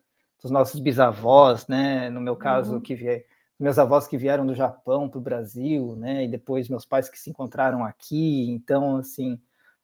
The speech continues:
Speaker 1: é... a quantidade de história que a gente tem, né? Que a gente carrega no nosso D N A, na nossa memória, né? É...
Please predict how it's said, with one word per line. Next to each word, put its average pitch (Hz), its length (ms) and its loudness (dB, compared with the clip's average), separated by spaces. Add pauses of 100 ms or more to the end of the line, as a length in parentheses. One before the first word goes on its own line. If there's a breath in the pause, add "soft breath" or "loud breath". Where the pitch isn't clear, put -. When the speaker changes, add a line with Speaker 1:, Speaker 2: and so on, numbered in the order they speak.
(140)
Speaker 1:
é... 127 200 -4
a 131 60 -4
quantidade 185 460 4
de 202 80 0
história 156 460 2
que - 100 -2
a 139 40 0
gente 131 300 -8
tem, 147 240 -2
né? 131 120 -6
Que 135 100 -6
a 127 40 -6
gente 127 180 -12
carrega 127 520 0
no 120 100 -6
nosso 120 520 -4
D 117 180 -4
N 117 180 -6
A, 131 160 -2
na 131 80 -4
nossa 127 300 -2
memória, 131 560 4
né? 135 440 -2
É... 117 720 -6